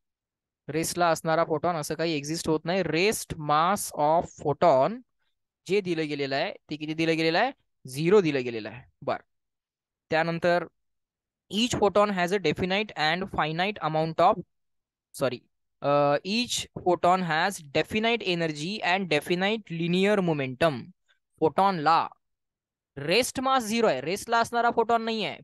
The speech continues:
पण तो जेव्हा motion मध्ये असतो तेव्हा त्याच्याकडं एनर्जी आणि momentum दोन्हीही गोष्टी असतात. मग फोटॉनची एनर्जी किती असते?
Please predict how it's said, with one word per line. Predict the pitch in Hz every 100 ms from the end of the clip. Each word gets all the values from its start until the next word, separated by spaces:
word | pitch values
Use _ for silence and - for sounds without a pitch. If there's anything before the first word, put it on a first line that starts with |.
| -
पण | 190 185 143 117 _ -
तो | 170
जेव्हा | 165 170
motion | 170 139 143 220
मध्ये | 240 190
असतो | 160 - 139 117 _ _ _ -
तेव्हा | 147 165
त्याच्याकडं | 165 147 151 156 190 -
एनर्जी | 143 156 165 156 214
आणि | 185 165 170
momentum | 147 147 147 185 196
दोन्हीही | 147 143 147 165
गोष्टी | 170 175 -
असतात. | 160 - 156 - _ _ -
मग | 208
फोटॉनची | 190 180 180 175
एनर्जी | 175 170 170
किती | 165 165 165
असते? | 160 165 160